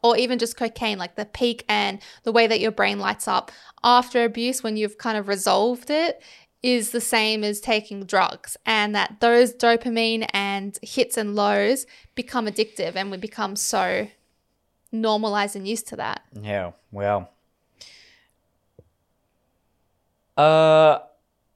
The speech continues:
Speaker 2: he's asked the question, "Is love binary?" So do you love someone or you, e-, either you love someone or you don't? And if his love level is limited to thirty percent, is he really loving?
Speaker 1: Mm.
Speaker 2: Uh, should I date people if I know I will never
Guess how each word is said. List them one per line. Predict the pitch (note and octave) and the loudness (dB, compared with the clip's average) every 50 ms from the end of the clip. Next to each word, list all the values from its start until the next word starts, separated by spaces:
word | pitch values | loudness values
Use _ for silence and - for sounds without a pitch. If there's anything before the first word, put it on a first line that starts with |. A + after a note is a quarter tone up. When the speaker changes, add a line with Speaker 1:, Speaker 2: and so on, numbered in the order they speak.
| _ - | _ -10
Speaker 2:
he's | - C#3+ D#3 C#3 D#3 | -6 -6 2 4 6
asked | D3+ D#3+ D3+ - | 6 6 6 4
the | D3 B2+ | 0 2
question, | - C3+ B2 - - B2 A#2 | 4 4 4 4 0 -4 -4
"Is | - A#2 A#2+ A2 A2+ | -2 -2 -2 -2 2
love | A#2 A2+ A2 G#2+ A2 A2 | 4 4 4 4 2 2
binary?" | A#2 G#2+ A2+ A2+ A2+ A2 A2 G#2+ A#2+ D3+ D3+ - _ _ _ _ _ _ _ _ | 4 6 6 6 4 2 2 0 0 0 -4 -6 _ _ _ _ _ _ _ _
So | - - - - G#2 G#2 G2+ G2+ G2+ G2+ | -18 -12 -8 -4 -2 -2 0 -2 -2 -4
do | G2+ A2 | -4 -6
you | A2 G#2+ G#2 | -4 -4 2
love | A2 G#2+ G#2+ G#2 | 4 4 4 4
someone | - - A2 G#2 G#2+ G#2 G#2 G#2 | 2 0 0 0 0 -2 -2 -2
or | G2+ G2+ | -4 -6
you, | G2+ G2 F#2+ F#2+ G2 G#2 G#2 - _ _ | -6 -8 -8 -10 -12 -12 -16 -18 _ _
e-, | - G2+ - | -14 -12 -8
either | - A#2 A2+ A2 | -6 -6 -4 -4
you | A2 G#2 G#2 | -4 -4 2
love | G#2+ A2 A#2 A2 - | 4 6 6 6 4
someone | - A#2+ A#2 A2+ A2+ | 0 0 0 0 -2
or | A2 | -2
you | G#2+ G#2 | -4 -4
don't? | G2 - - - G#2+ G#2 A2 C#3 G3 - - - _ _ _ _ _ _ _ _ _ _ - | -8 -2 2 4 6 6 4 2 0 -4 -10 -16 _ _ _ _ _ _ _ _ _ _ -6
And | A2 G#2 G#2 G#2 G2+ G2+ - | -4 -2 0 0 -2 -2 -2
if | - B2+ A#2+ - - | -2 -4 -4 -2 -4
his | B2 A#2 G#2+ A2 | -4 -4 -2 2
love | A2 A2 A2 G#2+ A2 | 4 4 4 6 4
level | A2 A2 G#2 A2 A2 | 2 2 2 2 -2
is | G#2+ G#2 | -4 -4
limited | A2 A2+ A2 A2 G#2 - A2 - | -4 -4 -4 -4 -4 -6 -8 -8
to | - G#2+ | -8 -10
thirty | - - A2+ A2 G#2+ - A2 | -4 0 0 0 0 -2 -4
percent, | - G#2 - - - A2 G#2+ G2+ F#2 - - - - _ | -6 -6 -6 -4 -2 -2 -2 -4 -6 -8 -14 -18 -14 _
is | A2+ G#2+ - | -12 -10 -8
he | - G#2+ | -8 -8
really | G#2 A2 G#2+ G#2 G2+ G2+ | -6 -6 -6 -6 -6 -8
loving? | G2 G2+ G#2 G#2+ G#2 G#2+ G2+ E2 B1+ A1+ A#2 - _ _ _ _ _ _ _ _ _ _ _ _ _ - | -4 0 2 2 2 2 -2 -6 -8 -12 -18 -20 _ _ _ _ _ _ _ _ _ _ _ _ _ -12
Speaker 1:
Mm. | A#3+ A2 | -8 -6
Speaker 2:
Uh, | G2 G2 F#2+ F#2+ | -6 -6 -6 -6
should | - - - D#3 D#3+ | -6 -2 4 6 6
I | F3 E3+ | 6 8
date | C3+ C#3 C3+ C#3 C#3+ C#3+ | 8 6 6 6 6 2
people | C#3 C#3 C3 B2+ | -2 -2 -2 -2
if | A2+ - | 0 0
I | A#2+ A#2+ | 2 2
know | A#2+ A#2 A2+ | 2 2 4
I | A2+ A2 | 4 2
will | A2 A2 A2 | 2 0 0
never | A2 A2 A2+ G#2+ A2+ A2 G#2+ G#2 - | 0 0 0 2 2 2 2 0 -2